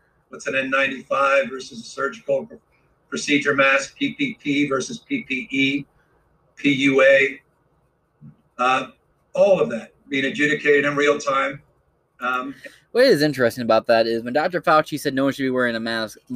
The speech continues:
Speaker 2: a lot of Republicans were like, "Get a mask, wear the mask, you need to wear a mask." I remember early on getting yelled at for not wearing a mask by a guy in a maga hat.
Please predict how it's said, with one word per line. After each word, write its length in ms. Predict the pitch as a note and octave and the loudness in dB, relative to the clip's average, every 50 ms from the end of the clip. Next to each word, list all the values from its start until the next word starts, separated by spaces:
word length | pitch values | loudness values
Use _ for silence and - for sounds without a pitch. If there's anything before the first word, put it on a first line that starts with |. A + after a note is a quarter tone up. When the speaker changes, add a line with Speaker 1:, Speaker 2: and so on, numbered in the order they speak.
| B2 - - | -10 -6 -4
Speaker 2:
a 80 | A#2+ | -2
lot 260 | A#2 A#2+ B2 E3+ A3+ | 0 2 4 4 6
of 60 | C4 C4 | 6 6
Republicans 480 | A3+ F#3 D#3+ G3+ A3 G#3 E3 D#3 D3 | 4 4 4 4 2 4 2 2 2
were 100 | D3 D#3 | 2 2
like, 280 | D#3 C#3+ C3 A#2+ - - | 2 0 -2 -8 -10 -6
"Get 180 | - C3 C#3 | -4 -2 -2
a 40 | C3+ C#3+ | -2 -2
mask, 540 | C#3 C3+ C3+ C3 C3 B2 A#2+ - - - - | -2 -2 -2 -2 -2 -4 -6 -8 -12 -12 -8
wear 320 | D3 D3 D#3 D#3 D3+ D3 | -2 2 2 2 2 2
the 80 | C#3+ C#3 | 0 -2
mask, 420 | C#3 C#3 C3 C3 B2 B2 - - | -2 -2 0 0 -2 -4 -6 -6
you 60 | D#3 | -6
need 100 | D#3 D#3+ | -4 -4
to 80 | D3+ D#3 | -4 -4
wear 200 | D3 C#3+ C#3 C3+ | -4 -4 -4 -4
a 40 | C3 | -4
mask." 320 | C3+ C#3+ C#3 B2+ B2 - | -2 -2 -2 -2 -2 -2
I 60 | D#3 | -2
remember 260 | E3 E3+ F3 E3+ E3+ C#3+ | 0 0 0 0 0 2
early 300 | D3+ D#3+ D#3 D#3 D3 D3 | 2 2 4 4 2 2
on 140 | D3 C#3+ | 0 0
getting 200 | C#3 C#3 C3 B2 | -2 -2 -4 -4
yelled 380 | A#2+ B2 C3 C3 C3+ C#3 C#3 B2 | -6 -4 -2 0 0 0 0 -2
at 260 | B2 A#2 A#2 A2+ A2+ - _ _ _ _ _ _ _ _ _ _ _ _ _ _ _ _ _ - | -4 -6 -8 -12 -16 -18 _ _ _ _ _ _ _ _ _ _ _ _ _ _ _ _ _ -4
for 100 | C3+ C3+ | -2 0
not 180 | C3+ C#3+ C#3 | 2 2 2
wearing 220 | C#3 C#3 C3+ C3 B2+ | 2 2 2 2 0
a 40 | |
mask 320 | A#2+ A#2+ A#2+ B2 A#2+ - - | 0 0 -2 -2 -4 -6 -4
by 120 | C3+ B2+ | -2 0
a 80 | B2 B2 | 0 -2
guy 260 | A#2+ C#3 C#3 D#3+ F#3 | -2 -6 -8 -6 -6
in 140 | G3+ F#3 C3 | -6 -6 -8
a 80 | G#2 _ - | -10 _ -14
maga 400 | B2 A2+ A2 A#2 C#3 F#3+ G#3+ E3+ | -16 -14 -10 -8 -8 -6 -6 -6
hat. 380 | A#2 A2+ A2+ A2+ G2+ F2+ A#1 G1+ | -8 -8 -10 -16 -18 -18 -20 -20